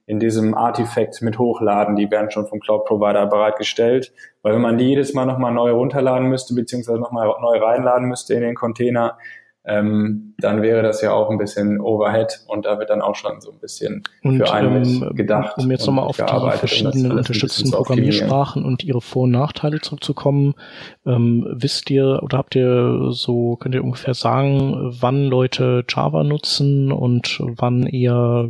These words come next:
Speaker 2: Go und so weiter? Also gibt's da, wahrscheinlich Java ist, ist der Use Case wäre, wenn man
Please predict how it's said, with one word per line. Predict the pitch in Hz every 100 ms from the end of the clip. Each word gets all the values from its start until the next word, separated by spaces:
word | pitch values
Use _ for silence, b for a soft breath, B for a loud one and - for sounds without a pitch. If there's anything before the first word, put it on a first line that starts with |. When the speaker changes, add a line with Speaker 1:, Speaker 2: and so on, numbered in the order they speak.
| 113
Speaker 2:
Go | - 123 131 139 139
und | 131
so | - 123
weiter? | 135 156 180
Also | 165 - 120
gibt's | 127 -
da, | - 127 123 B B B B B
wahrscheinlich | 123 131 120
Java | 120 127 143 139
ist, | 127 -
ist | 147 - - -
der | 123
Use | 127 -
Case | - 131 -
wäre, | 131 127 127 120
wenn | 123
man | 120 120 120